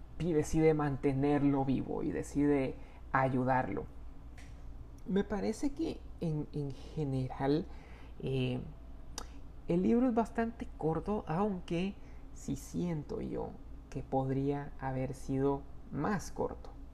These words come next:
Em, los capítulos del libro son pequeños. Hay capítulos que no llegan a ser ni siquiera de una página. Son un par de oraciones y ya.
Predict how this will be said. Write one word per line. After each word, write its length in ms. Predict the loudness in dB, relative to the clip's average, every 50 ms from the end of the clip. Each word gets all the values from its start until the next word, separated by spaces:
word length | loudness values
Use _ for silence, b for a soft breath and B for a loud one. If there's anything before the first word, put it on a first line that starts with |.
| -10 -10 -10 -10 -10 -10 -10 -10 -12 -10 -10 -10 -10 -8 -8 B B B B B B B B B 0
Em, 560 | 4 4 6 6 6 4 2 0 -2 -2 -4 -6 -8 -10 -12 -12 -12 -12 -12 -12 -6 -2
los 240 | -2 -2 -2 -2
capítulos 840 | -4 -6 -4 -2 -4 -4 2 2 4 6 6 4 2 0 -6 -10 -10 -10 -12 -12 -6
del 240 | 2 2 2 4 4
libro 260 | 0 0 0 0 -2
son 280 | -2 -2 -2 -2 -2
pequeños. 720 | 0 -2 -4 -2 -2 -4 -2 0 0 0 0 -2 -4 -8 -10 -10 -10 -10 -10 -10 -8 -6
Hay 380 | -4 -4 -2 -2 -4 -4 -6 -4
capítulos 720 | -2 -2 -2 2 2 2 2 4 0 0 2 0 -2 -4
que 160 | -6 -6 -4 -2
no 360 | 0 0 0 0 2 0 2
llegan 440 | 2 4 2 4 2 2 -2 -2 -4
a 140 | -6 -6
ser 240 | -4 -4 -4 -2 -2
ni 120 | -4 -4 -4
siquiera 600 | -6 -8 -8 -8 -4 -2 2 2 2 2 2 -2
de 120 | -2 -4
una 240 | -4 -6 -6 -8 -8
página. 600 | -8 -8 -8 -8 -8 -8 -6 -4 -2 -2 -2 -2 -4 -8 -12 -12 -12 -12 -12 -12 -14 -12 -12 -10 -10 -10 -10 -10 -6
Son 200 | -4 -2 0 0
un 140 | 0 0
par 260 | 2 0 2 4 6 6
de 100 | 8 6
oraciones 640 | 6 4 2 -2 0 0 0 0 0 -2 -2 -2
y 120 | -2 -2 0
ya. 280 | 0 2 2 0 0